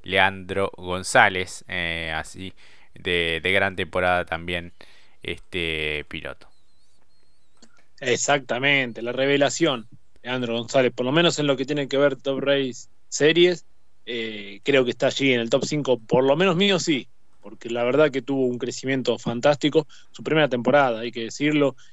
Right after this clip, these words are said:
Speaker 2: y de quizás empezar siendo una prueba a, a hacer un, a hacer base, ¿no? En la categoría,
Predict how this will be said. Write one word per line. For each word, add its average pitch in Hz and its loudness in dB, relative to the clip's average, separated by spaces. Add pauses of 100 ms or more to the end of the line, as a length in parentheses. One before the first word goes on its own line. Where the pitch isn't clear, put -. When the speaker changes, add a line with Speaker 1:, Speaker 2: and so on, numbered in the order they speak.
(120)
Speaker 2:
y 117 2
de 117 4 (100)
quizás 180 2
empezar 165 2
siendo 175 -2
una 147 0
prueba 170 2 (400)
a, 107 -12 (440)
a 107 -8
hacer 160 2
un, 156 4
a 120 2
hacer 160 2
base, 156 2
¿no? 160 0
En 151 -2
la 139 -2
categoría, 135 2